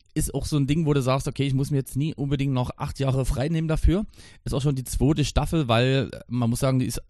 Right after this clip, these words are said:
im Dezember gestartet und sehr erfolgreich gewesen, irgendwie weltweit, sodass Netflix da auch gleich noch eine zweite hinterhergeschossen hat.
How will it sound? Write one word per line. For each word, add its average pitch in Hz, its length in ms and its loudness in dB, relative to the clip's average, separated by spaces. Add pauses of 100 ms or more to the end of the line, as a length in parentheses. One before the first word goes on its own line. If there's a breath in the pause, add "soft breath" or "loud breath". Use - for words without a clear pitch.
im 113 200 -2
Dezember 127 480 0
gestartet 139 480 -6 (560 soft breath)
und 135 380 0 (760)
sehr - 200 -2
erfolgreich 143 420 2
gewesen, 143 420 0
irgendwie 127 260 0
weltweit, 120 400 -2
sodass 107 300 -2
Netflix 110 420 -4
da - 100 -6
auch - 120 -6
gleich 104 220 -2
noch 107 100 0
eine 101 140 0
zweite 110 340 -4
hinterhergeschossen 135 720 -2
hat. 190 160 -6